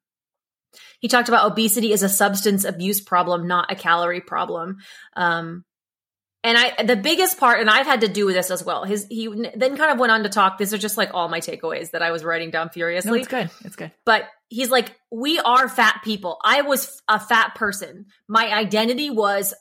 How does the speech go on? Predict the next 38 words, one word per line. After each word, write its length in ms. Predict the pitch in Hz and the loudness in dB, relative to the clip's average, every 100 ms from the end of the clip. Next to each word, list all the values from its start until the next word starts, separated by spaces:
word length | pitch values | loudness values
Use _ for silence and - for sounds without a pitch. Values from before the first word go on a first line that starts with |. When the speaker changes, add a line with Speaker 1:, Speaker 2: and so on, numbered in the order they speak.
| _ - | _ -6
Speaker 1:
a 80 | 208 | -2
fat 320 | 226 196 - | 2 2 2
person. 500 | 190 175 - 104 208 _ _ _ _ | -4 -6 -10 -16 -20 _ _ _ _
And 240 | 226 214 214 _ _ | -2 -2 -6 _ _
it 220 | - 208 202 | -4 -2 0
defined 480 | 226 - 254 269 | -2 2 2 2
who 180 | 240 233 | 2 2
I 120 | 220 | 4
was 480 | 190 180 139 202 - - - | 2 -2 -4 -8 -12 -16 -6
completely." 640 | 220 196 214 - - - _ _ _ _ _ _ | -6 -2 -4 -4 -10 -18 _ _ _ _ _ _
And 100 | 233 226 | -2 0
it 120 | 240 | 0
wasn't 400 | 208 247 262 294 | 2 2 2 -2
until 340 | 240 233 226 | -2 2 2
I 160 | 190 220 | 4 2
started 340 | - 247 220 | 2 2 2
looking 420 | 190 202 233 269 | 0 -2 -2 0
at 120 | 247 208 | 0 0
myself 520 | 208 202 208 190 156 | 0 0 0 -2 -2
differently 580 | 202 208 262 269 285 - | -2 0 -2 -2 -6 -6
and 180 | 214 | -4
redefining 680 | 196 202 226 240 240 214 202 | -2 0 0 0 0 0 0
who 240 | 190 233 269 | -2 0 2
I 140 | 247 | 2
was 340 | 208 208 190 190 | 2 2 2 2
at 180 | 202 214 | 0 2
the 80 | 220 | -4
core 680 | - - 302 220 180 190 - _ _ _ | -8 -6 0 0 0 -6 -12 _ _ _
that 160 | 220 | 2
I 100 | 175 | 4
was 180 | 220 240 | 4 4
able 280 | - 233 214 | 2 0 0
to 200 | 208 - | -4 -6
start 320 | 202 220 196 - | -2 0 0 0
to 100 | 208 | -2
learn 340 | 190 196 196 | 0 0 0
and 140 | 202 | -2
move, 200 | 185 185 | -4 -4